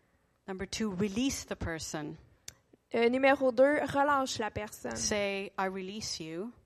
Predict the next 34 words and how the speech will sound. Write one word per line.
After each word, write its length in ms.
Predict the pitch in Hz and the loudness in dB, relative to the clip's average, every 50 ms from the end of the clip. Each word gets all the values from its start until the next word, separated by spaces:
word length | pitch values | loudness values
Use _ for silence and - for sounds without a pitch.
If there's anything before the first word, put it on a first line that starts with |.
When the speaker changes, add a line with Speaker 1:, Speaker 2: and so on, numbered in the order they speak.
| _ _ _ _ _ _ | _ _ _ _ _ _
Speaker 1:
You 160 | - 180 196 208 | -8 -4 -2 -2
don't 140 | 214 202 - | -2 -2 -2
owe 160 | - 196 214 226 | -2 -2 -2 -2
me 180 | 220 196 160 | -2 -4 -4
anything, 560 | 151 151 151 151 - - 165 160 156 160 175 - _ _ _ _ | -4 -6 -10 -10 -10 -10 -8 -8 -8 -8 -10 -14 _ _ _ _
so 260 | - - - 160 151 | -20 -16 -14 -14 -12
and 120 | 156 156 156 | -12 -12 -12
so." 280 | - - 165 170 202 - _ _ _ _ _ _ _ _ - - - - - - - - | -10 -10 -10 -10 -10 -14 _ _ _ _ _ _ _ _ -18 -18 -18 -18 -20 -20 -8 -2
Speaker 2:
Donc, 160 | 233 233 247 | -2 -2 -2
tu 120 | - - - | -2 -4 2
peux 140 | - 262 262 | 4 4 4
dire, 380 | 220 220 269 269 262 262 269 - - - - - - _ - - | 6 6 6 8 8 6 4 0 -6 -20 -20 -20 -20 _ -10 0
"Je, 160 | 226 226 277 277 277 - | 10 12 12 12 12 8
je 140 | 262 247 262 254 | 4 2 2 2
te 100 | 262 285 | 4 2
relâche, 680 | 277 277 269 262 254 240 240 247 254 254 254 262 - - - - _ - | 0 2 4 4 6 8 8 8 8 8 6 2 -2 -6 -12 -18 _ -14
tu 140 | - - 240 | -6 0 0
ne 80 | 240 233 | 2 2
me 100 | 233 233 | 2 0
dois 220 | 233 226 - 220 | 0 0 -2 -2
rien." 320 | 220 - 233 220 214 202 190 214 214 - - - - _ _ _ _ _ _ _ _ _ _ _ - | -4 -6 -10 -12 -12 -14 -16 -16 -20 -20 -20 -20 -20 _ _ _ _ _ _ _ _ _ _ _ 0
Speaker 1:
They 140 | 220 214 | 0 2
don't 160 | 214 226 226 214 | 2 2 0 0
even 200 | 208 196 202 - | 0 -2 -2 0
owe 80 | - 196 | 0 0
me 140 | 202 196 185 180 | 2 2 2 2
an 40 | |
apology. 640 | 175 - - - 202 233 214 170 - 143 120 107 - - - _ _ _ _ _ _ _ _ _ _ _ _ - | 2 0 0 0 0 0 0 -2 -4 -8 -10 -12 -14 -16 -20 _ _ _ _ _ _ _ _ _ _ _ _ -4
Speaker 2:
Ils 120 | 254 254 247 | -2 2 4
ne, 100 | 247 240 - | 4 4 4
ils 60 | 254 | 6
me 120 | 254 254 247 | 8 8 12
do-, 180 | 247 247 247 254 | 12 10 10 10
ils, 240 | 254 254 247 240 | 2 -2 -2 -4